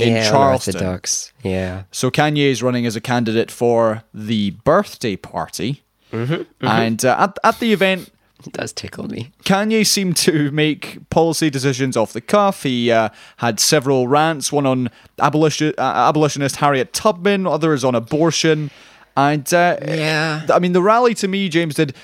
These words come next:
Speaker 2: did very little to clarify if, well, there's a couple of strands here. The first one is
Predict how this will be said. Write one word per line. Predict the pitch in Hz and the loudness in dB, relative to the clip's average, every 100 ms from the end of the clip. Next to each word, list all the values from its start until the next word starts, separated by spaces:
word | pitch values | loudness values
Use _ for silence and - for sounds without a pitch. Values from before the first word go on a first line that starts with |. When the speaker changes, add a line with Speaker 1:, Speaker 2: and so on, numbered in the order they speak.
| - | -4
Speaker 2:
did | 160 | -2
very | 127 214 226 | 2 4 4
little | 190 175 175 | 4 2 0
to | 147 | -2
clarify | - 170 165 135 135 127 127 - _ _ - | 0 2 2 2 0 2 0 -4 _ _ -2
if, | 143 139 - - - _ _ _ _ - _ 151 - - | 0 0 -2 -18 -20 _ _ _ _ -20 _ -8 -8 -4
well, | 156 127 | 0 2
there's | 147 175 | 0 0
a | |
couple | 202 180 | -2 0
of | 151 | 0
strands | - 131 123 | 2 0 -2
here. | 95 | -6
The | 95 | -4
first | - 101 - | -2 -2 0
one | 139 | -2
is | 117 110 - | 0 -2 -4